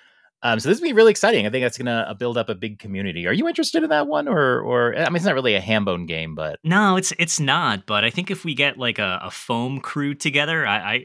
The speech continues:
Speaker 2: I certainly would, uh, <laughs> would love to do some co-op and, and see, see, uh, you know, how it works. It, it seems interesting, and it, if it's free, like, why not?
Speaker 1: I, I mean, that's, that's how I am. Like, I would've played a demo. I really wanna try it out. It's fr-,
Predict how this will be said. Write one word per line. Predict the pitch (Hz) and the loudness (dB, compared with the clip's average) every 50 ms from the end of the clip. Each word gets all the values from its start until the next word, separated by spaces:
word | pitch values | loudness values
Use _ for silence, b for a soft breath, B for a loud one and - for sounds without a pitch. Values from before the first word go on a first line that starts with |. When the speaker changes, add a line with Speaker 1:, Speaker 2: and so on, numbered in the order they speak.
| 117 113 | -4 -4
Speaker 2:
I | |
certainly | 110 - - 135 127 117 113 110 110 110 | -4 -2 -2 -2 -2 -2 -4 -4 -4 -4
would, | 104 110 110 107 107 | -4 -4 -2 -2 -2
uh, | 104 98 104 104 - - - | -2 -2 -2 -2 -4 -6 -10
<laughs> | - - - - | -14 -14 -6 -2
would | 135 123 | 0 2
love | 120 113 110 - | 2 2 0 0
to | - | 2
do | 113 120 | 2 4
some | 113 - 117 98 | 4 2 2 0
co-op | - 113 113 120 120 95 92 98 - | 2 2 2 4 4 4 2 2 0
and, | - 98 92 95 | -2 -2 0 0
and | 95 95 98 95 | 0 0 0 0
see, | - - 117 107 98 - | 0 0 0 -2 -2 -4
see, | - - - 107 98 92 90 92 | -6 -6 -6 -4 -6 -6 -6 -6
uh, | 90 90 87 87 90 90 92 95 98 _ _ - | -6 -8 -8 -8 -8 -8 -10 -14 -18 _ _ -8
you | 101 | -6
know, | 90 | -4
how | 87 95 92 90 | -2 -2 -4 -4
it | 87 85 | -4 -6
works. | 98 98 101 - - - - - - | -8 -8 -6 -4 -4 -6 -6 -2 0
It, | 127 120 110 | 0 2 2
it | 127 135 | 2 0
seems | - - 180 220 240 - | 2 2 2 2 2 2
interesting, | 139 107 120 113 - - 123 127 143 | 0 0 2 0 0 0 0 0 0
and | 147 123 110 | 0 2 2
it, | 110 107 101 | 0 0 -2
if | 107 104 - | -4 -4 -4
it's | 117 - | -4 -4
free, | - - 113 107 117 151 190 165 | -4 -4 -4 -2 0 0 0 0
like, | 110 104 98 98 | 0 -2 -2 0
why | 101 107 117 | 0 0 0
not? | 113 113 139 113 82 82 - _ _ _ _ _ _ _ _ _ _ _ - | 2 2 2 0 0 -4 -6 _ _ _ _ _ _ _ _ _ _ _ -2
Speaker 1:
I, | 147 160 139 - | 0 0 0 0
I | 147 175 | 0 2
mean, | 190 185 175 165 156 | 2 2 0 0 0
that's, | 143 185 180 - - | 0 0 0 0 0
that's | - 180 175 170 - | -2 -2 -2 0 -2
how | - 156 143 131 | -2 -2 0 0
I | 131 127 123 123 | 2 2 2 2
am. | 117 104 98 101 101 98 | 2 2 0 0 -2 -2
Like, | 98 98 98 95 95 92 - | -2 -2 -2 -2 -2 -4 -6
I | - 123 139 147 | -2 0 2 2
would've | 160 147 - | 2 0 0
played | - - 127 113 | 0 -2 0 0
a | 107 | -2
demo. | - - 127 120 120 123 123 120 117 117 113 | 0 0 0 2 2 2 2 2 2 2 2
I | 110 107 | 2 0
really | 110 110 123 117 110 | 0 -2 -2 -2 -2
wanna | 107 107 101 98 | -2 -2 -4 -4
try | - - 107 98 | -2 -2 0 0
it | 95 92 | 0 0
out. | 92 92 92 92 92 92 - - 87 - _ _ | 0 0 0 -2 -2 -4 -6 -10 -16 -20 _ _
It's | - 98 107 107 | -20 -20 -20 -20
fr-, | - - - | -12 -10 -10